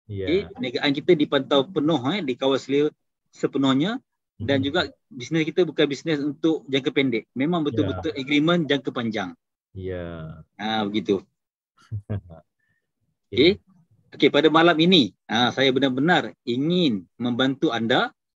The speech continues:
Speaker 2: untuk memiliki model perniagaan yang efisien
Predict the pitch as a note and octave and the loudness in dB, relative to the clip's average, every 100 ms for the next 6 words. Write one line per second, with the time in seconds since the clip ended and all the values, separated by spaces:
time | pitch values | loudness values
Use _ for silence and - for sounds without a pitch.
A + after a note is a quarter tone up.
0 | _ - C3 - D3 D3 D3+ D3+ D3 E3+ | _ -6 -6 -2 0 0 0 0 -2 -6
1 | E3+ - F3+ E3 E3 E3+ F3 E3+ - C3+ | -8 -6 -4 -2 2 2 2 0 -2 -2
2 | C#3+ C#3+ D3 D#3+ D3 C3 C3 E3 - D#3+ | 0 0 -2 -2 -2 -2 -4 -6 -4 -2
3 | - E3+ | 2 2